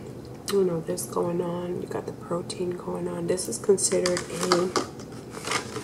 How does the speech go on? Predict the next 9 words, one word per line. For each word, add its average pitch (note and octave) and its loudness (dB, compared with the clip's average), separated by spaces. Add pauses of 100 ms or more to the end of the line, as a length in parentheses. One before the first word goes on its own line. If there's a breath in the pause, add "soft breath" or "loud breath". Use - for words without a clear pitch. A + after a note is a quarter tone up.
(1700)
protein, F#3 4
a E3 6
Starbucks - 0
protein E3 -2 (500)
box. - -6
It's - 2
twenty F#3 8
grams E3 4
of - -8